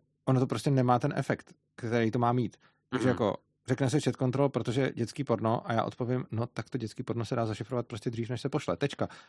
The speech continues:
Speaker 1: A to, to je prostě jako, že ultimátní argument jako odpověď a na to nikdo žádnou odpověď nemá, protože se, se, se to vůbec jako v té veřejné debatě tohle to neřeší. Prostě
Speaker 2: Jo.
Speaker 1: ty budeš mít chat control, ale stejně můžeš
Speaker 2: Eh,
Speaker 1: posílat
Speaker 2: můžu
Speaker 1: zašifrovaný
Speaker 2: tě,
Speaker 1: data, takže
Speaker 2: můžu tě zastavit?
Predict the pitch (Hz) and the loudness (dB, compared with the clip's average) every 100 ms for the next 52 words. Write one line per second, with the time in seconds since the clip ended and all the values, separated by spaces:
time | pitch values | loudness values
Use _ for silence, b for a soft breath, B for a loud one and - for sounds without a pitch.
0 | B - - 151 - _ 156 143 131 147 | B 0 2 2 -2 _ 4 4 4 2
1 | 139 123 117 101 - _ _ 156 156 190 | 4 4 4 2 0 _ _ 6 10 10
2 | 175 190 190 - 120 135 170 170 - - | 10 6 2 2 4 6 6 4 -4 -20
3 | _ _ _ - _ _ _ - 151 170 | _ _ _ -20 _ _ _ 2 6 6
4 | - 139 117 131 143 143 170 170 185 202 | 6 6 4 4 4 8 12 12 12 10
5 | 160 160 180 147 175 170 147 139 139 147 | 10 8 6 4 4 8 6 6 0 -2
6 | 147 147 156 160 175 175 170 - 175 170 | -4 -2 2 4 6 6 2 0 -2 -2
7 | B B - 160 170 165 165 156 170 165 | B B 6 10 10 10 8 6 4 6
8 | 180 185 - 123 113 127 107 B 120 107 | 6 4 2 0 0 0 -2 B -2 2
9 | 156 180 190 185 147 151 147 175 151 170 | 6 6 6 6 6 6 6 6 6 8
10 | 170 170 185 160 175 175 156 165 165 170 | 10 10 8 6 6 6 6 6 6 8
11 | 170 151 107 107 127 123 113 156 143 - | 8 6 4 2 -2 -2 0 2 2 4
12 | 151 151 | 4 2